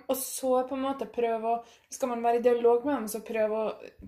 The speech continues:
fortelle dem det du gjør her er feil, det du gjør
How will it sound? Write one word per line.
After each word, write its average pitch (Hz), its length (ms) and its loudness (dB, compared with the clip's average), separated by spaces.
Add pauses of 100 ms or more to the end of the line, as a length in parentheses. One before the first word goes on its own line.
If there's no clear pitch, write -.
(1080)
fortelle 240 320 -2
dem 185 200 0
det 190 200 2
du 185 80 -4
gjør 185 240 0
her 415 260 -2
er 202 60 -6
feil, - 220 -10 (200)
det - 140 -14
du 101 80 -14
gjør - 160 -12